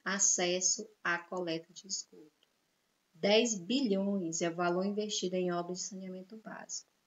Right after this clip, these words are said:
Dezessete milhões. Número de afastamentos do trabalho por diarreia ou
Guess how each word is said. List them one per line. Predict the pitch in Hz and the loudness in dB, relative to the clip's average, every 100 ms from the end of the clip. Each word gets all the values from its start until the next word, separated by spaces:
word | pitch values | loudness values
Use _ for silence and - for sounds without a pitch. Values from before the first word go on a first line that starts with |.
| _ | _
Dezessete | - 170 170 165 160 185 | -6 -4 -2 -4 -6 -6
milhões. | 196 196 185 196 208 - _ _ _ - | -8 -8 -8 -8 -10 -12 _ _ _ 0
Número | 214 233 247 | 2 2 0
de | 233 214 | 0 0
afastamentos | 208 208 196 196 185 175 175 - | 0 -2 -4 -4 -2 -2 -2 -4
do | 170 | -6
trabalho | 185 180 175 170 175 180 | -4 -4 0 0 0 -2
por | - 180 | -6 -8
diarreia | 175 190 190 196 190 196 220 - | -6 -6 -6 -6 -4 -4 -6 -6
ou | 190 226 | -4 -4